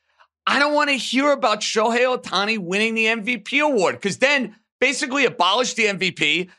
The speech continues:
and give Shohei Ohtani the M V P every single year he's playing in Major League Baseball and there's nothing to discuss. Anyway, Raheem, Aaron Judge, who has come back off an injury, has played out of his mind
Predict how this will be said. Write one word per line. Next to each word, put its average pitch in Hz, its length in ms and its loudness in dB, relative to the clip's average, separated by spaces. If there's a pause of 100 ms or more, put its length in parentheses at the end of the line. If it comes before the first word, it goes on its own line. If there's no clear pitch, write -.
(100)
and 180 180 -2
give 240 180 0
Shohei 254 460 2
Ohtani 226 380 -2
the 196 160 0
M 202 140 -4
V 247 120 -2
P 185 400 -2 (280)
every 240 220 0
single 262 300 -2
year 208 240 4
he's 214 100 -4
playing 202 320 0
in 233 80 0
Major 196 300 0
League 202 160 0
Baseball 160 360 0
and 160 80 -2
there's 139 160 -4
nothing 147 300 -4
to 147 100 -6
discuss. 123 520 -4 (340)
Anyway, 226 500 2 (140)
Raheem, 147 400 -2 (640)
Aaron 233 220 0
Judge, 208 480 2 (400)
who 180 380 0 (240)
has 165 160 -2
come 190 200 0
back 226 220 2
off 220 180 0
an - 60 -4
injury, 139 400 -2 (540)
has 170 160 2
played 165 560 0 (420)
out 175 160 4
of 240 80 -2
his 208 180 0
mind 175 680 0